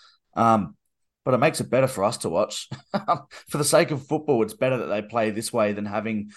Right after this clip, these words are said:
one game a week that's a complete waste of time. And when you look at, um,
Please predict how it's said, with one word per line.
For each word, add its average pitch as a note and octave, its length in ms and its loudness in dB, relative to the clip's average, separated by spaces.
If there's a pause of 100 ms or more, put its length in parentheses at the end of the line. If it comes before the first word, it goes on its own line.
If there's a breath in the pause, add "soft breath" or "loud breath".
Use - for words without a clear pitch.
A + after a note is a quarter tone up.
(220 loud breath)
one A2+ 260 4
game G#2+ 240 6
a F#2+ 60 2
week G#2 260 0
that's G2+ 160 -10
a - 60 -10
complete G#2+ 360 0
waste G#2 260 0
of G2+ 100 -4
time. G#2 420 4 (340 loud breath)
And C3+ 140 2
when C#3+ 80 4
you C#3+ 140 4
look D#3 180 2
at, C#3+ 200 4 (600)
um, B2 420 4